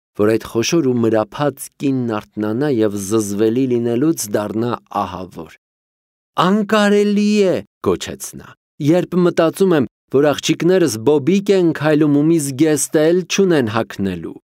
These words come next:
Ինչպե՞ս, մետաքսապատ մուշտակե ժակետ, թավշե գլխարկ, կիսակոշիկներ, և այդ բոլորը երկու հարյուր ֆրանկից ավելի արժեքով,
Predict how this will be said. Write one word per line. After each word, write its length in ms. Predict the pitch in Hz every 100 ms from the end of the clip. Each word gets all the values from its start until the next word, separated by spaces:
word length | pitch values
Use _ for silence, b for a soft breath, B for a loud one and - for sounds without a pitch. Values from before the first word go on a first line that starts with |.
| _ _ _ -
Ինչպե՞ս, 840 | 131 135 - - 147 175 160 - - - - _ _ 107
մետաքսապատ 800 | 117 147 131 - 151 - 160 135
մուշտակե 580 | 156 139 - 147 139 151
ժակետ, 640 | 127 135 135 135 131 135 - _ _ _
թավշե 400 | - 139 - 151 135
գլխարկ, 640 | 143 135 - 131 110 - - _ _ -
կիսակոշիկներ, 1500 | 143 165 139 147 135 - 139 139 135 131 147 143 - - - _ -
և 200 | 147 160
այդ 140 | 127
բոլորը 540 | 104 131 131 127 147 165
երկու 400 | 160 139 143 165
հարյուր 420 | 139 123 151 165
ֆրանկից 680 | 156 151 143 127 151 165 -
ավելի 380 | 147 139 143 160
արժեքով, 760 | 151 147 123 139 135 175 208